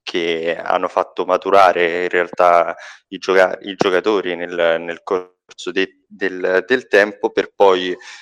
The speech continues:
eh, diciamo, passare lo scettro, no?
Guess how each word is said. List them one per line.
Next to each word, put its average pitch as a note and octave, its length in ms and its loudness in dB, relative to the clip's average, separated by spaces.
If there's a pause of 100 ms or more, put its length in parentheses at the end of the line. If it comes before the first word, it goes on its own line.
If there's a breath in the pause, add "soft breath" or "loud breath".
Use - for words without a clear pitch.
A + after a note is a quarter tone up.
(120 loud breath)
eh, F2+ 480 -6
diciamo, F#2 640 -4
passare F#2+ 440 2
lo G2 120 2
scettro, - 540 -4
no? F#2+ 200 -4